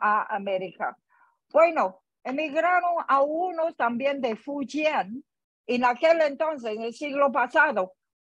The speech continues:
hoy día, hoy día, la nueva inmigración china a México y a toda América Latina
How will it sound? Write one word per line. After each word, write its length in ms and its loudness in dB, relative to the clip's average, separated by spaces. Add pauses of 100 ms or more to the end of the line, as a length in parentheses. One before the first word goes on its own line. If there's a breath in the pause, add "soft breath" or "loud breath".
hoy 340 -6
día, 500 -2 (220)
hoy 320 -2
día, 420 -2 (400)
la 220 -14
nueva 680 4
inmigración 1080 -4
china 640 -4
a 200 4
México 800 -2
y 140 -4
a 100 0
toda 420 0
América 520 -4
Latina 680 -2